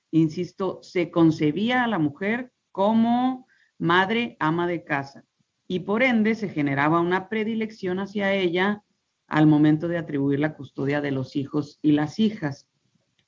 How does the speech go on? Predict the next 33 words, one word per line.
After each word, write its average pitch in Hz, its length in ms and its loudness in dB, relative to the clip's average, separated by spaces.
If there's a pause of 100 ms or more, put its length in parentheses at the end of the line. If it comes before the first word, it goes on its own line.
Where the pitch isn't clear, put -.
(140)
Posteriormente, 196 1120 2 (140)
en 147 200 2
la 139 120 0
novena 165 500 0
época, 208 680 -4 (100)
es, 139 240 -8
me 143 220 -2
refiero 151 340 0
a - 20 2
los 170 180 0
años 165 400 2
mil 160 160 4
novecientos 160 440 -2
noventa 160 380 0
y 190 60 -6
cinco 196 340 -6
a 160 40 -2
dos 143 180 0
mil 170 220 2
once, 185 500 -2 (560)
al 160 160 4
margen 190 400 4
de 214 60 2
establecer 170 580 -2
la 208 180 -2
constitucionalidad 156 1300 0 (180)
de 196 140 -4
las 202 160 -2
disposiciones 160 800 -2
que 185 80 -4
establecían 139 640 0
una 185 240 0
preferencia 151 800 -2